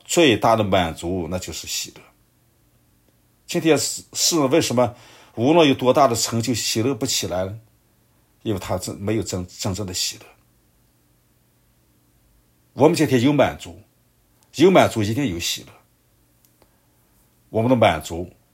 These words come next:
就是我们，就是我们的神。这是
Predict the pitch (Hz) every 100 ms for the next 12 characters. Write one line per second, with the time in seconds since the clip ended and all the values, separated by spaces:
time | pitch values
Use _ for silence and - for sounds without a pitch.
0 | _ - 92 87 80 73 - 139 - 80
1 | 78 - - - _ _ _ _ _ _
2 | _ _ _ _ _ _ _ _ _ _
3 | _ _ - 160 - 101